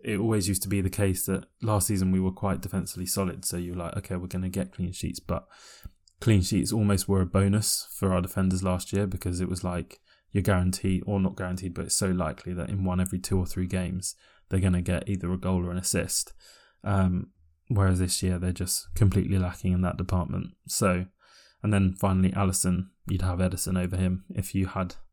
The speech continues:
spare room for City assets, um, or Nick Pope for another half a million cheaper. So,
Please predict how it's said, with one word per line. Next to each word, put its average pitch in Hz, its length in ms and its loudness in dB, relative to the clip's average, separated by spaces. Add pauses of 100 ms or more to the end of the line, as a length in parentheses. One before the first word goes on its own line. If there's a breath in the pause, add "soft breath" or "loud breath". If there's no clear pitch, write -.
spare 90 440 0
room 92 260 0
for 90 100 -4
City 90 320 -2
assets, - 540 -4 (440 soft breath)
um, 92 480 6 (280)
or 95 120 2
Nick 92 240 4
Pope 98 260 4 (240)
for 90 300 -4 (160)
another 90 240 2
half 90 260 -2
a - 40 -2
million 90 260 2
cheaper. 92 400 0
So, - 280 8